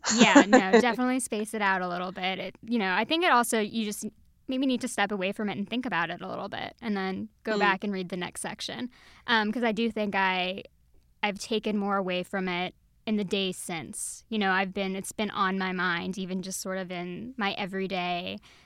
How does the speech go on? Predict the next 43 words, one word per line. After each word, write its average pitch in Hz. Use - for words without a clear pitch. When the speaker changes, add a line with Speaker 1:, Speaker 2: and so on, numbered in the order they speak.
Speaker 2:
just 220
the 233
things 302
that 208
I 190
do 185
every 175
day. 180
I've 175
been 202
kind 190
of 180
thinking 190
about 175
some 185
of 175
the 175
things 180
that 180
you 196
talk 175
about 190
in -
this -
book. 208
And 208
so 202
I 190
do 196
think 190
it's 185
a -
book -
that, -
that 214
maybe 202
you 190
need 180
to 220
savor 180
a -
little -
bit. 185